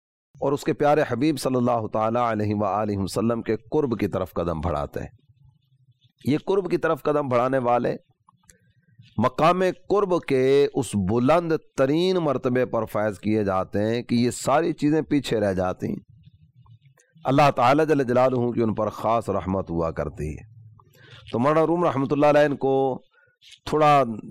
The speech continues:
تنبیہ کا انداز بھی ہے اور ہلکا پھلکا کو طنز کا انداز بھی ہے کہ دیکھ، تو تو اسی قید خانے میں قید ہو کے رہ گیا۔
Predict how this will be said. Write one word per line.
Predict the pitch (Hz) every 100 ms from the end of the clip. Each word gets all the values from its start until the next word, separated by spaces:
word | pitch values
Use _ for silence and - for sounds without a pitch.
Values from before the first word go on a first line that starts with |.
| - _ _
تنبیہ | 131 123 139 170
کا | 160
انداز | 147 135 131 135 117
بھی | 120 127 117
ہے | 104 - _ _ _ _ _ -
اور | 120 117 110 101 87 -
ہلکا | 123 143 160
پھلکا | 117 113 107
کو | 98
طنز | 98 143 143 127
کا | 135
انداز | 127 113 117 110
بھی | 98 107 104
ہے | 98
کہ | 101
دیکھ، | 90 120 127 - - _ _ _ _ _ -
تو | 214
تو | 214
اسی | 196 - 202
قید | 190 175
خانے | 156 151 165
میں | 165 160
قید | 143 123
ہو | 117
کے | 110 101
رہ | 92
گیا۔ | 90 101